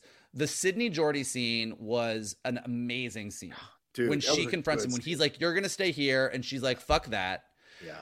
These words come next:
Speaker 1: And he's like, "Starfleet's gonna take care of it." And she's like, "I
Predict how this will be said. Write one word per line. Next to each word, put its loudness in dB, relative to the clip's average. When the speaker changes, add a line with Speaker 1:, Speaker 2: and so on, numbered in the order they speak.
Speaker 1:
And 4
he's -4
like, 2
"Starfleet's 2
gonna 2
take 2
care 4
of 2
it." 2
And -6
she's -2
like, -2
"I 2